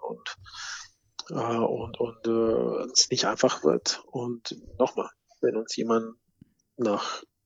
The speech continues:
sag ich mal, vorletzten Spieltag der, der B C L, äh, sagen würde, "Ey, pass mal auf, ihr seid Erster und wenn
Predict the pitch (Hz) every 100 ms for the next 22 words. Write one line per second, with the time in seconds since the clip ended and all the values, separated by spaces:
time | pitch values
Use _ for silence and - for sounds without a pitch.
0 | _ - 107 117 120 117 - - 123 123
1 | 120 - - - 120 117 113 120 123 117
2 | 117 117 117 - 117 127 135 120 113 117
3 | 120 123 120 117 117 123 104 - 120 113
4 | 120 117 117 - 113 - 139 120 -